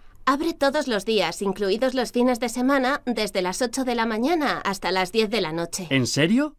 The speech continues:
Speaker 2: Esta tarde voy. Diálogo cuatro.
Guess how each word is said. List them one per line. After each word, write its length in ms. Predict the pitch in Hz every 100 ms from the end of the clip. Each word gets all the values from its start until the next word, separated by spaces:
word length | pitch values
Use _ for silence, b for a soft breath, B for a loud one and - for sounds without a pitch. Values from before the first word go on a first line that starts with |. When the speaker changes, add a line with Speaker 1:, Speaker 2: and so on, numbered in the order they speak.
| -
Speaker 2:
Esta 320 | - 185 240 226
tarde 260 | 240 214
voy. 360 | 151 110 87 - - _ _ _ _ _ _ _ _ _ _ _ _ _ _ _ _ _ _ -
Diálogo 840 | 92 92 87 135 127 123 101 - _ _ _ _
cuatro. 600 | - 113 113 - 76 -